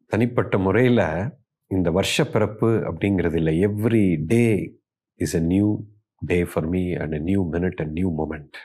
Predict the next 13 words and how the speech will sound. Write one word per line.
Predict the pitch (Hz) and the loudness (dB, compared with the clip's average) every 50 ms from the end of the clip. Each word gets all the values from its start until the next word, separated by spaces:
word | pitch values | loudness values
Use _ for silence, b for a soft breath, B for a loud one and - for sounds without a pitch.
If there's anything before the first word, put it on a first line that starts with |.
| - _ _ _ b b b b b b b b b b b | -20 _ _ _ b b b b b b b b b b b
Life | b 104 117 117 - 110 | b 0 0 2 2 0
has | 98 | -2
to | - - - 90 | -2 -2 -2 -2
be | 87 85 | 0 0
looked | 85 95 95 - - | 0 -2 -2 -2 -2
like | 85 76 - - | -2 -2 -2 -4
that. | - 80 78 - - - - - _ _ _ _ _ _ B B B B B B B B B B B B - | -6 -6 -6 -8 -12 -20 -20 -20 _ _ _ _ _ _ B B B B B B B B B B B B 0
But | 123 127 | 2 4
இருந்தாலும் | 127 127 147 175 190 170 156 143 131 147 156 156 | 6 6 6 6 6 6 6 6 6 6 4 4
நம்ம | 131 117 113 104 | 4 4 2 2
சராசரி | 95 - 110 104 123 143 139 143 - 139 131 113 | 2 2 2 4 4 4 4 4 2 2 2 2
மக்கள் | 104 98 98 - - 104 87 76 - - | 2 0 0 0 0 2 2 0 0 -2
மைண்ட்ல | 80 85 101 120 131 127 123 113 98 87 78 76 71 73 | 0 2 4 4 4 4 4 4 4 4 4 2 0 -2